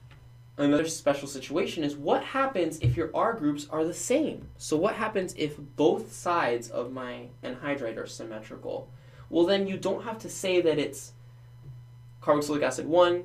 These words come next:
carboxylic acid two, anhydride. You could just say carboxylic acid one anhydride. So just alkanoic anhydride. Why?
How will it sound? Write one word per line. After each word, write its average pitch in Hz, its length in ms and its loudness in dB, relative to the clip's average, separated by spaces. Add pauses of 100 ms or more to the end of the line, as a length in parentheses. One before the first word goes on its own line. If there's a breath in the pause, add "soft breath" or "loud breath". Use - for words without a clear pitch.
(100)
carboxylic 135 720 -2
acid 135 320 -6
two, 160 480 2 (880)
anhydride. 120 800 0 (140)
You 160 120 -4
could 165 120 -8
just 180 200 -6
say 175 260 6
carboxylic 143 480 0
acid 127 280 -4
one 117 320 0 (120)
anhydride. 113 540 -8 (180)
So 143 240 4
just 147 240 -2 (160)
alkanoic 135 640 0
anhydride. 123 480 -4
Why? 135 380 0